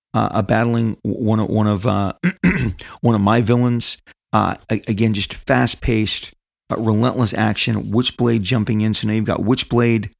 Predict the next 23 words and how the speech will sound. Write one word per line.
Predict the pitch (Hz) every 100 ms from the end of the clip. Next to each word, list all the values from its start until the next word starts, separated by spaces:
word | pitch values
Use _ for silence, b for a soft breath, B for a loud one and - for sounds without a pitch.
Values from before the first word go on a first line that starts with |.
| _ _
and | - 98
Rob | 113 127
Liefeld. | 110 120 113 131 117 110 95 - _ _ -
Uh, | 113
I |
mean, | 117 101
I'm | 104
sorry, | - 107
you've |
got | 98 -
Marc | 107 123
Silvestri | - 117 -
and | 113 104
Rob | 110 107
Liefeld. | 113 107 113 107
You've | 92
got | 95 -
Erik | 120 107
Larsen, | 110 113 - 110 B B B
Valentino | - 107 120 120 110 - 120 104
are | 101
all, | 104 117 117 110 -
um, | 110 101